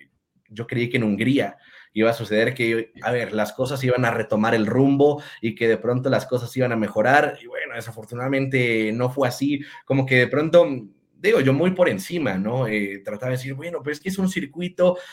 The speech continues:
donde las vueltas no son tan rápidas y esto le va a favorecer cien por ciento a Aston Martin y vas a ver que vamos a ver al nano. A ver, yo, yo soy de los que están pensando e implorando la treinta y tres como un loco y que me, y que me encantaría que sucediera.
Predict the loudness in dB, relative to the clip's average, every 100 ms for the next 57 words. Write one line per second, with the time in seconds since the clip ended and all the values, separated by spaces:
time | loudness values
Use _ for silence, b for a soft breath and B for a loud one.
0 | -6 0 2 4 4 2 2 2 2 2
1 | 0 2 0 0 -4 -4 -4 -2 -2 -2
2 | 0 0 0 -4 -6 -6 0 0 2 2
3 | 2 2 0 -4 -4 -6 -4 -6 -4 -6
4 | -4 -6 -4 -2 0 -2 -2 -4 -6 B
5 | 2 4 4 4 2 2 0 0 0 2
6 | 0 -2 -2 0 2 2 2 2 2 0
7 | 0 -2 0 0 0 -2 -6 -4 -4 -2
8 | -2 0 0 -2 -8 -4 -2 -2 -4 -4
9 | -4 -2 0 -2 B B 0 0 2 2
10 | 4 2 0 -2 -2 -4 -6 -6 -6 -4
11 | -4 -4 -2 2 2 2 2 0 -4 -4
12 | -4 -6 -6 -12 -8 -6 -6 -6 -6 -2
13 | -2 -2 -8 -12 -8 -6 -6